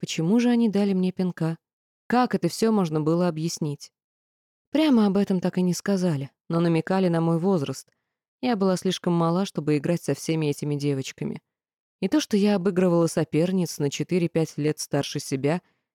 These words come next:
делало их несчастными. А их родители, которые платили по полной, не хотели слышать о том, что кто-то играет лучше их чудо-детей.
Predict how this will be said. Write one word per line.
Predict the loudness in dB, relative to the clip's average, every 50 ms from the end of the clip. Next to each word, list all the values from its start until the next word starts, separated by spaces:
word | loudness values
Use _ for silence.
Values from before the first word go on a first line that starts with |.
| _ _ -8
делало | -2 0 2 2 4 4 4 4 4
их | 2 0 -2 -2
несчастными. | -2 -2 -2 -4 -4 -2 -2 -2 -2 -4 -8 -6 -6 -6 -8 -12 _ _ _ _ _ _ _ _ _ _ _ -2
А | 0 2
их | 2 2 2
родители, | 0 2 2 2 0 0 2 0 0
которые | 2 0 -2 0 0 0 0 0 0
платили | 0 -2 -2 0 -2 -2 -2 -2
по | -2 -2 -4
полной, | -2 0 0 0 2 2 2 2
не | 2 0
хотели | 0 -2 -4 -2 0 -2 0 0
слышать | -2 -2 -2 -2 -2 -4 -4 -2
о | -4 -2
том, | 0 -2 -2 -2 _ _ _ _ _ _ _ _
что | -14 -4 -4 -4 -2
кто-то | 0 -2 2 2 2 2
играет | 2 2 2 2 2 0 0
лучше | 0 -2 -2 -2 -2 -2 -2
их | -2 -4
чудо-детей. | -4 -4 -2 0 0 -2 -2 -2 -4 -4 -4 -6 -6 -6 _ _